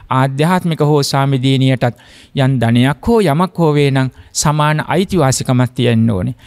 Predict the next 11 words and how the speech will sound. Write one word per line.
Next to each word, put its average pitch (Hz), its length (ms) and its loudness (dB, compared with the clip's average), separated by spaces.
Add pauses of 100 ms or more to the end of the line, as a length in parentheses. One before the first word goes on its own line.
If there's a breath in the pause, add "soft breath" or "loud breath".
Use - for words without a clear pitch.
(140 loud breath)
ලියනවා 208 560 0
කියනවා 208 400 0
ගැන 208 160 -2
තෘෂ්ණා 202 420 0
කතාවක් 208 520 -2
නොවේ. 196 280 0 (400 loud breath)
පැවැත්ම 196 460 0
තුළ 226 300 0
සාමිදීනියටත් 180 960 0
දැනෙන්න 156 320 2
ඕනේ. 131 260 2